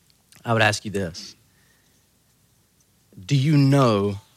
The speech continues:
the joy of forgiveness? Do you know the happiness that comes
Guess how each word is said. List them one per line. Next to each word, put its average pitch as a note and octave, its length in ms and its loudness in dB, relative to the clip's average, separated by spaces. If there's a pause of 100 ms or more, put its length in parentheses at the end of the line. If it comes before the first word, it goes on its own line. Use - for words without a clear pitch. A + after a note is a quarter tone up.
(1200)
the A#2 80 -6
joy A#2 320 2
of G#2+ 60 -2
forgiveness? F#2+ 600 -8 (1120)
Do A#2+ 120 -6
you C#3+ 120 4
know C#3+ 540 4 (220)
the A#2+ 100 -2
happiness B2 500 -2
that - 160 -6
comes F#2+ 600 -8